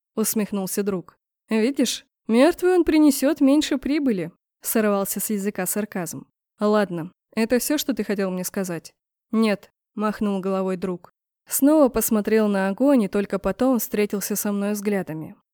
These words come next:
«В общем, Мар, мне не нравится эта девица. Не нравится, что ты с ней носишься. Не доверяю ей ни на грамм.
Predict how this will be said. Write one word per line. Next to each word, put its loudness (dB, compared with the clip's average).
«В 2
общем, 0
Мар, -2
мне 4
не 4
нравится 0
эта -8
девица. -6
Не 2
нравится, 0
что -8
ты -6
с -6
ней -4
носишься. -6
Не -2
доверяю 2
ей -2
ни -2
на -2
грамм. -6